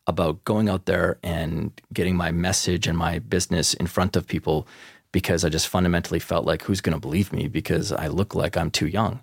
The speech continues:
despite the fact that I was really good at what I was doing, which was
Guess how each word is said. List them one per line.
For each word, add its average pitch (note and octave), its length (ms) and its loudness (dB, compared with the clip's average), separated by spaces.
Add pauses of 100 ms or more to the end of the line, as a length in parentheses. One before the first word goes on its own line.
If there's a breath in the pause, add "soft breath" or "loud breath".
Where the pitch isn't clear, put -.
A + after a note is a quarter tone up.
despite A#2+ 320 0
the - 80 0
fact D3 220 0
that C3 100 0
I C3 60 0
was A#2+ 160 0
really B2 400 -2
good B2 240 0
at A#2 80 -4
what A2 140 4
I G#2 60 2
was G2 120 0
doing, A#2 380 0 (200)
which - 240 0
was F2+ 220 2